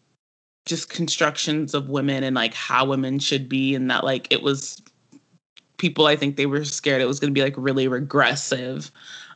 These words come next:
Um, but, uh, and there's still no consensus. There's not, like, a real consen-,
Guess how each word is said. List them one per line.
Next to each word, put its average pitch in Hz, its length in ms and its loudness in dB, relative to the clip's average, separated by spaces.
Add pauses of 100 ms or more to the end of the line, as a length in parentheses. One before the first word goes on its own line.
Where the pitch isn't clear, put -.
(120)
Um, 147 540 4 (400)
but, - 1000 2 (260)
uh, 160 640 2 (720)
and 180 320 4
there's 190 260 4
still 214 380 -2
no 147 380 2
consensus. 139 1160 -2
There's 147 220 -2
not, 170 160 2
like, 147 140 -2
a 143 60 0
real 139 280 -4
consen-, 135 500 -4